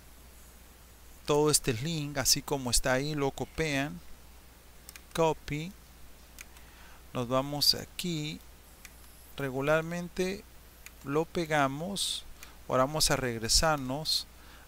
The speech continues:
para quitarle est-, para quitarle esto. Ahora vamos a ponerle aquí la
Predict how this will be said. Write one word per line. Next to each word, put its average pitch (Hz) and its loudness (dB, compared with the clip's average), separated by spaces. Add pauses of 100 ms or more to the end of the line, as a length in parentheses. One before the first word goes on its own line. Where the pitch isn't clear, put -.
(140)
para 117 2
quitarle 135 0 (460)
est-, 143 4 (1040)
para 117 -2
quitarle 131 -2 (100)
esto. 156 -2 (1000)
Ahora 135 4
vamos 131 0
a 127 -2
ponerle 123 -2
aquí 135 -6
la 117 0